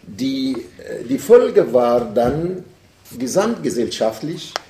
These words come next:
dass der ägyptische Staat nicht mehr in der Lage war,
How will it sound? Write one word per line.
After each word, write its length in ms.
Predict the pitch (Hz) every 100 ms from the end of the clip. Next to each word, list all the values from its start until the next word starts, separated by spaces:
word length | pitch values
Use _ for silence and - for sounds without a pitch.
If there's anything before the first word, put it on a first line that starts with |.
| - - -
dass 400 | 107 139 151 -
der 160 | 139 156
ägyptische 500 | 156 240 - 170 139
Staat 480 | - 156 160 -
nicht 480 | 139 160 226 - -
mehr 300 | 139 147 -
in 100 | 117
der 100 | 113
Lage 400 | 110 131 120 107
war, 380 | 98 101 123